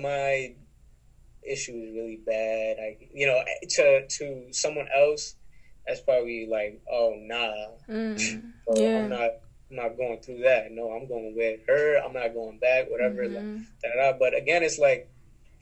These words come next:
Speaker 1: it's like there is a lot worse that could happen.
Speaker 2: Yeah.
Speaker 1: You know, everybody has their health,
Speaker 2: Mm-hmm.
Speaker 1: especially during these times. Everybody has their health. That's in my family. So that's, that's more important to me. I mean, again, my mom could be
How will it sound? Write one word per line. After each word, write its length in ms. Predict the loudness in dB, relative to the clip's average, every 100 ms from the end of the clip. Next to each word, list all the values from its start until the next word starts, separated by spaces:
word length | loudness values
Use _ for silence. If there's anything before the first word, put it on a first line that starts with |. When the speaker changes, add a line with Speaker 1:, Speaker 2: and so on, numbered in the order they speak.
| -20 -12 0
Speaker 1:
it's 100 | 6
like 220 | 6 6
there 180 | 6 4
is 160 | 4
a 60 | 2
lot 420 | 2 2 2 2
worse 520 | 2 0 -2 -6 -14 -20 _ -20 -4
that 160 | -2 -2
could 180 | -2 0
happen. 220 | 0 0 -10 -12
Speaker 2:
Yeah. 200 | -6 -6
Speaker 1:
You 100 | -4 -2
know, 100 | -2
everybody 380 | -2 2 4 6
has 220 | 4 4 2
their 120 | 0
health, 420 | 2 2 0 -18 -10
Speaker 2:
Mm-hmm. 340 | -6 -4 -2 0
Speaker 1:
especially 380 | 2 0 -4 -4
during 220 | -2 -2
these 200 | -6 -8
times. 280 | -2 0 0
Everybody 340 | 0 2 2
has 160 | 2 -2
their 80 | 0
health. 260 | 0 -2 -12 -16 -10 -6
That's 140 | -4
in 80 | -4
my 100 | -6
family. 280 | -6 -8 -10 -10
So 180 | -6 -4 0
that's, 500 | 2 2 0 -6 -10 -16 -20 -20 -20 -20 -20 -20 -10 0
that's 220 | 2 2
more 160 | -4 -6
important 340 | -6 -6 -6
to 100 | -8
me. 140 | -14 -16 -20 -20 -20 -16 -10
I 40 |
mean, 200 | -6 -2
again, 340 | 0 0 -2
my 80 | -4
mom 260 | -4 -4 -4
could 120 | -8
be 140 | -12